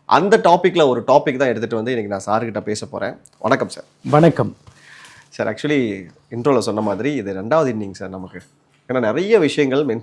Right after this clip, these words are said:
Speaker 1: செக்ஷுவல் ஹெல்த் ப்ரோக்ராம்லாம் பேசியிருக்கோம். இதுக்கப்புறமான இந்த வீடியோ சீரிஸ் பார்த்தீங்கன்னா ஆண்களுக்கானது மட்டும் இல்லாம பெண்களுக்கானதாகவும், அஹ், மற்ற பாலினத்தை சேர்ந்தவர்களுக்கானதாகவும் இருக்கணும் அப்படிங்கிறது தான் எங்களோட ஐடியா. கொந்தளிச்சிருக்காங்க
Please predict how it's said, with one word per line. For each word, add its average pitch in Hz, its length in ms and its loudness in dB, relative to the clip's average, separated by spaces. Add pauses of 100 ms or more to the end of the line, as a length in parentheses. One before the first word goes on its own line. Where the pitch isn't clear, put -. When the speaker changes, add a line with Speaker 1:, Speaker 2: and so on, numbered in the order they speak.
Speaker 1:
செக்ஷுவல் 107 240 -6
ஹெல்த் 107 220 -8
ப்ரோக்ராம்லாம் 101 480 -6
பேசியிருக்கோம். 104 520 -8 (120)
இதுக்கப்புறமான 180 680 4
இந்த 131 120 2
வீடியோ 120 320 0
சீரிஸ் 107 300 -8
பார்த்தீங்கன்னா 101 500 -6 (380)
ஆண்களுக்கானது 143 640 2
மட்டும் 107 280 -2
இல்லாம 95 400 -4 (160)
பெண்களுக்கானதாகவும், 107 920 -2 (560)
அஹ், 110 140 -4
மற்ற 120 280 2
பாலினத்தை 135 460 2
சேர்ந்தவர்களுக்கானதாகவும் 104 1000 -4
இருக்கணும் 139 480 0
அப்படிங்கிறது 101 420 -6
தான் 120 160 -2
எங்களோட 95 280 -6
ஐடியா. 101 520 -8 (120)
கொந்தளிச்சிருக்காங்க 147 840 2